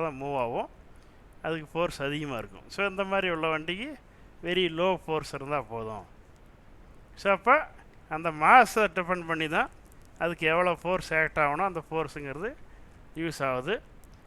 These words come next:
அதே டைம் ஆக்ஸலரேஷனை பொறுத்து இருக்கு. So, அதான் வச்சு F equal to, so, எம் ஏங்கிற லாவை கொண்டு வந்தாரு. So, அடுத்து மூணாவது விதி எடுத்துக்கிட்டோம்னா, so, அது வந்து every action is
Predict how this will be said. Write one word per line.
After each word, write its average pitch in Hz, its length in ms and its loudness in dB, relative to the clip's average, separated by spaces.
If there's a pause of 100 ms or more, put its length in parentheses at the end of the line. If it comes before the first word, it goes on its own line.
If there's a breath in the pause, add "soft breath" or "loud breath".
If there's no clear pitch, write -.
(160)
அதே 190 260 4
டைம் 190 260 0
ஆக்ஸலரேஷனை 170 840 0
பொறுத்து 139 280 -8
இருக்கு. 123 280 -8
So, 170 140 -2
அதான் 156 240 0
வச்சு 151 260 -6 (140)
F 151 220 -6
equal 139 400 -6
to, 254 160 -4 (500)
so, 160 160 -4
எம் 151 200 -2
ஏங்கிற 139 360 -4
லாவை 127 400 -2
கொண்டு 120 300 -10
வந்தாரு. 95 280 -14 (1700)
So, 208 160 6
அடுத்து 233 300 8
மூணாவது 220 480 10
விதி 185 200 2
எடுத்துக்கிட்டோம்னா, 160 540 0 (1200)
so, 196 160 2
அது 190 100 8
வந்து 190 240 4 (200)
every 180 420 6
action 247 240 0 (160)
is 185 160 -2